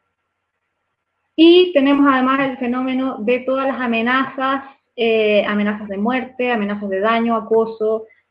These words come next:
por redes sociales, por teléfono, etcétera, WhatsApp, hacia las mujeres que pidieron la retención del diez por ciento. Entonces, frente a estas cifras, frente a estas cifras,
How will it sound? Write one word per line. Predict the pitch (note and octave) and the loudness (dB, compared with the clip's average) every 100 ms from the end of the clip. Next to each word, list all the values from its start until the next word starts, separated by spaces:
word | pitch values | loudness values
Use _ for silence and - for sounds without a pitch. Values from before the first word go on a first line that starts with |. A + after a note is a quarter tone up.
| _ _ _ | _ _ _
por | B3 A3+ | 0 4
redes | A#3 G#3 | 2 2
sociales, | G3+ A3+ A3 G#3+ G#3 | -2 2 2 2 0
por | G#3 G#3 | -4 -2
teléfono, | G3+ G#3 G#3+ | -2 -2 -4
etcétera, | G3+ G#3 G#3 G#3+ | -6 -4 -2 -2
WhatsApp, | G3+ - A#3 A#3+ - _ _ _ _ | -2 -4 -2 -2 -6 _ _ _ _
hacia | B3+ B3+ D4+ | -2 2 2
las | B3 | 2
mujeres | A#3 C4 - | 0 -2 -4
que | - | -4
pidieron | A3+ A3 C4 B3+ | -4 0 0 0
la | G#3+ | -2
retención | G#3 G3+ F#3+ - G#3 G#3 G#3+ - _ _ _ _ - | -2 -2 -4 -4 -2 -2 -6 -16 _ _ _ _ -4
del | G3+ | -2
diez | G3 - | -2 -6
por | G3+ | -4
ciento. | D4+ C4+ - _ _ _ _ _ | -2 -2 -4 _ _ _ _ _
Entonces, | A3+ A3+ C4 B3+ C4 - - - _ - | -6 0 0 2 0 0 -10 -20 _ -2
frente | B3 B3 C#4+ | 0 4 4
a | E4 | 4
estas | G4+ G4+ F4+ - | 2 -2 -2 0
cifras, | F4+ D#4 - G#3 G#3 - _ _ _ _ | 0 0 -4 -6 -6 -16 _ _ _ _
frente | A3+ A#3 B3 | -6 -4 -2
a | |
estas | C4+ C#4 D4 | -4 -4 -4
cifras, | D4 D4 D4 D4 | -6 -4 -4 -4